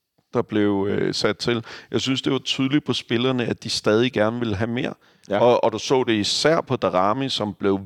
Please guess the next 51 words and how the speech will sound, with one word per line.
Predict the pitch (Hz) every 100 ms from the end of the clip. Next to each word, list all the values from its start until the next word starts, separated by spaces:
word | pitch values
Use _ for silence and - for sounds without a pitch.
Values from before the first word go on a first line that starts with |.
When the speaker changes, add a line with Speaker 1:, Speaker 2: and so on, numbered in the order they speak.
| 95
Speaker 1:
ved | 127 156
med | 143 113 120 -
at | -
gøre | 110 110
præcis, | - - - - 160 -
hvad | - -
der |
passer | - 50 - -
ham. | 92 95 _ _ _ -
Altså, | 117 127
han | 117 120
driblede, | 117 131 156 160 156
han | 123
driblede, | 117 139 143
han | 113
driblede, | 107 131 139 143
han | 117
driblede, | 110 120 123 123
han | 117
driblede, | - 110 113 117 - - -
og | 120 113 -
de | 123
kunne | - 110
ikke | 107
stoppe | - 110 -
ham | 110
overhovedet. | 101 101 101 107 117 123 _ -
Altså, | 110 98 104 - _
Speaker 2:
Der | 127
var | 135
kommet | 143 143 139
batterier | 131 120 139 170
i | 160
kaninen, | 131 143 160 160 -
Speaker 1:
<laughs> | - -
Speaker 2:
skulle | 143
jeg | 143
Speaker 1:
Det | 139
Speaker 2:
så | 147
sige. | 151 143
Det | 147
var |
virkelig, | 143 156 170 170 156 139 127
øh, | 120 117 113 135
du |
og | 131
selvdribleren | 139 151 156 143 131 127
ude | 135
på, | 139 123
på | 127
venstrefløjen. | 135 151 143 131